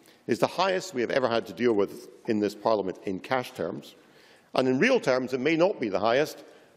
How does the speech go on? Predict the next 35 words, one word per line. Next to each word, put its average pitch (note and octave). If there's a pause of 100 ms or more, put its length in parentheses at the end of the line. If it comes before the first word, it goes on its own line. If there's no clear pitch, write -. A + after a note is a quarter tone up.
but E3+
it G3
is F#3
the G3
second G#3 (240)
highest. E2 (340)
Only A3+
in F#3+ (320)
the D#3
year D#3
two D#3+
thousand C#3
and B2
nine B2
ten A#2 (320)
was A#2+
the A#2
budget G#2+ (140)
higher. E2+ (380)
And B2+
in D#3
each B3
of E3
the D3+
past C3+
sixteen D#3+
years, G2+ (260)
with A2+
that B2+
one D#3+
exception, - (320)
the C3
budget A#2+ (480)
was A2+
lower. A2